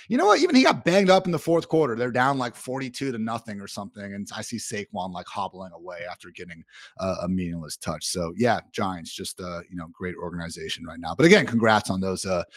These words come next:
seventeen points, and Jalen Hyatt hopefully can clear the concussion protocol quickly. Okay, on the Cowboys, man. Fourth straight game following that forty-niners, just debacle on primetime that Dak Prescott has looked a lot like a top five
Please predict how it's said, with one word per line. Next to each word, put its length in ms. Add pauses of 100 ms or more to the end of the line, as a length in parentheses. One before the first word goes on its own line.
(160)
seventeen 560
points, 440
and 280
Jalen 320
Hyatt 320
hopefully 340
can 140
clear 220
the 60
concussion 420
protocol 560 (320)
quickly. 520
Okay, 280
on 180
the 80
Cowboys, 520
man. 220 (440)
Fourth 460
straight 500
game 280
following 280
that 140
forty-niners, 680
just 200
debacle 560
on 160
primetime 520
that 180
Dak 240
Prescott 480
has 140
looked 180
a 40
lot 220
like 140
a 60
top 320
five 200